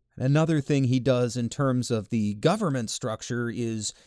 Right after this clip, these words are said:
he establishes several cabinet ministries. So instead of the emperor or the empress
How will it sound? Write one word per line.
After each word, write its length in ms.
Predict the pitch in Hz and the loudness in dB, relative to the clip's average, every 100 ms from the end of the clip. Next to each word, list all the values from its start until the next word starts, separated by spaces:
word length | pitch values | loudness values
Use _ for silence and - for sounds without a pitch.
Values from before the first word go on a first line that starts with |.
| _ _ _ | _ _ _
he 320 | - 147 143 | -2 -2 0
establishes 1120 | 143 - 240 277 240 214 - 165 151 143 139 | -2 -4 -4 -4 0 0 0 -4 -4 -6 -6
several 580 | - - 220 214 190 165 | -4 -4 -4 0 2 0
cabinet 580 | - 151 143 117 98 117 | -2 -4 -2 -2 -4 -4
ministries. 1040 | 113 101 87 - 92 - _ - - - _ _ _ _ _ _ _ _ _ | -4 -2 -6 -8 -12 -16 _ -16 -16 -16 _ _ _ _ _ _ _ _ _
So 540 | - - 131 110 107 | -4 0 2 0 -4
instead 760 | 117 123 117 - - 123 120 117 - | -6 -4 -2 -2 0 -2 -2 -4 -4
of 460 | 107 104 98 98 92 | -4 -4 -6 -8 -6
the 300 | 107 101 113 | -4 -4 -4
emperor 640 | 160 - 175 160 160 160 | -6 -2 0 2 2 2
or 160 | 107 92 | 0 -4
the 160 | 98 | -4
empress 720 | 180 185 175 165 165 - - | -4 -2 -2 0 0 0 -2